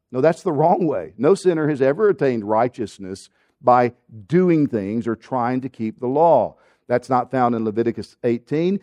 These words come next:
It's not found anywhere in the Old Testament. The only way for sinners to attain righteousness is by faith in the provision that God has made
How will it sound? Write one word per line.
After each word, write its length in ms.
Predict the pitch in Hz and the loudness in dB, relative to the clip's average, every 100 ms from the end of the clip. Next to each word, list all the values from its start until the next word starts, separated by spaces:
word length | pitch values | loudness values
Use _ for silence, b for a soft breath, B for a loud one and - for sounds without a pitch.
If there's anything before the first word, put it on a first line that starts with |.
| b - | b -6
It's 160 | 170 | -2
not 240 | 180 160 - | 0 0 2
found 280 | 156 151 - | 0 0 2
anywhere 480 | 208 247 180 127 113 | 2 4 4 4 4
in 80 | |
the 140 | 110 110 | 0 2
Old 200 | 107 107 | 2 0
Testament. 520 | 123 110 - 98 - _ _ _ _ _ | -2 -2 -4 -16 -16 _ _ _ _ _
The 120 | 123 | -4
only 440 | 156 180 220 220 196 | 2 2 2 0 -2
way 320 | 151 160 151 | 2 4 4
for 160 | 143 139 | 2 -6
sinners 640 | - - 196 240 101 113 - | -6 2 2 2 -2 -4 -6
to 120 | 139 | -4
attain 400 | 135 147 147 127 | -4 -2 -2 -2
righteousness 840 | 120 147 202 - 139 - 110 120 - | 0 0 0 -2 -6 -6 -8 -8 -2
is 180 | 143 107 | -2 0
by 380 | 127 131 131 _ _ | -2 0 -2 _ _
faith 400 | - 202 160 135 - _ _ _ - | 0 2 2 -2 -6 _ _ _ -4
in 160 | 151 | -2
the 60 | 147 | -2
provision 640 | 139 135 143 202 131 135 | -4 0 6 6 6 -2
that 180 | 143 135 | -2 -2
God 320 | 120 147 196 | 2 2 4
has 160 | 190 117 | -2 -2
made 420 | 110 101 104 113 | -4 -2 -2 -4